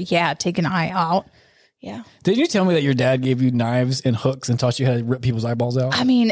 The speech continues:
Speaker 1: in some senses, yeah. I definitely recall my dad saying, and it pretty nonchalant, lo-, not in, like, sitting me down, like, "Hey, if someone's attacking you, do this," but, like,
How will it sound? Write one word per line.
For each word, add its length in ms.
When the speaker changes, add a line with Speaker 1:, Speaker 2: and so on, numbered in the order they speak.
Speaker 1:
in 160
some 400
senses, 640
yeah. 260
I 160
definitely 460
recall 440
my 120
dad 440
saying, 640
and 180
it 120
pretty 240
nonchalant, 760
lo-, 160
not 280
in, 140
like, 320
sitting 320
me 120
down, 320
like, 160
"Hey, 200
if 80
someone's 260
attacking 380
you, 60
do 160
this," 260
but, 160
like, 300